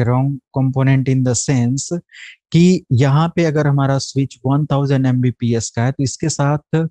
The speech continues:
अगर हम एक मैच टोपोलॉजी, सॉरी, अ, मैच डिवाइसेस यूज़ करना चाहते हैं,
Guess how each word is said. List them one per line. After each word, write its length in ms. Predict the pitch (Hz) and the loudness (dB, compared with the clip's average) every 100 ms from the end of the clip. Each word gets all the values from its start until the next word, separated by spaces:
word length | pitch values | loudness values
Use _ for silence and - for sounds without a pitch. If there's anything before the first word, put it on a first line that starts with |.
| _ - _ - | _ -20 _ -4
अगर 240 | 131 156 | 0 2
हम 240 | 147 160 165 | 2 2 2
एक 200 | 147 156 - | 0 0 -2
मैच 540 | 123 135 156 - - - | 0 2 0 -2 -14 -6
टोपोलॉजी, 760 | 143 - 135 135 131 147 151 - _ | -6 0 0 0 0 -2 -2 -4 _
सॉरी, 340 | - 127 117 | -4 0 0
अ, 140 | - 113 | 0 -2
मैच 380 | 123 143 156 - | 0 0 -2 -4
डिवाइसेस 560 | 143 135 131 143 147 - | 0 2 0 -2 -6 -4
यूज़ 200 | 139 143 | -4 -4
करना 260 | - 139 135 | -4 -2 -2
चाहते 360 | 123 117 110 117 | 0 -2 -2 -2
हैं, 220 | 117 147 | 0 0